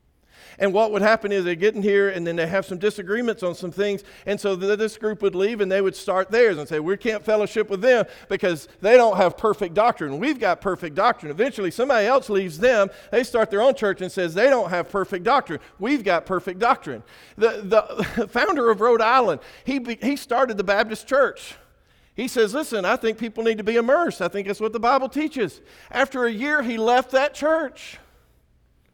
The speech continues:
because he said, "We'll never get it right."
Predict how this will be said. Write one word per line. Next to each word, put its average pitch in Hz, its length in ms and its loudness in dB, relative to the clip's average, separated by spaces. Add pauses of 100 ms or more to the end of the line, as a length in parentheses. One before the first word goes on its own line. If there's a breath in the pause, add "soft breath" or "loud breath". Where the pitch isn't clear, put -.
(460)
because 220 260 0
he 233 100 -4
said, 214 440 0
"We'll 214 220 2
never 202 240 0
get 175 180 -2
it 165 100 -6
right." 147 300 -6